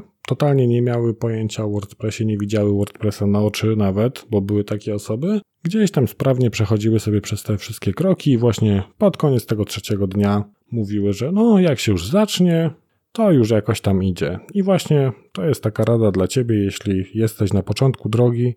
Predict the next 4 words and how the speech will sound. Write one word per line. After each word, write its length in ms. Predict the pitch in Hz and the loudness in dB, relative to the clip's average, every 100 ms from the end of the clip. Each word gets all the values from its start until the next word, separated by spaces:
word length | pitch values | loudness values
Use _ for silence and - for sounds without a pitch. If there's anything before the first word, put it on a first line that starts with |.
| _ | _
zacznij, 680 | 101 127 151 - 147 143 139 - 110 | -2 0 0 2 2 4 0 -2 -4
działaj 320 | 104 127 113 | 0 2 0
w 80 | - | -2
praktyce. 720 | - 107 - 127 - 131 127 | -2 -4 -2 -8 0 2 2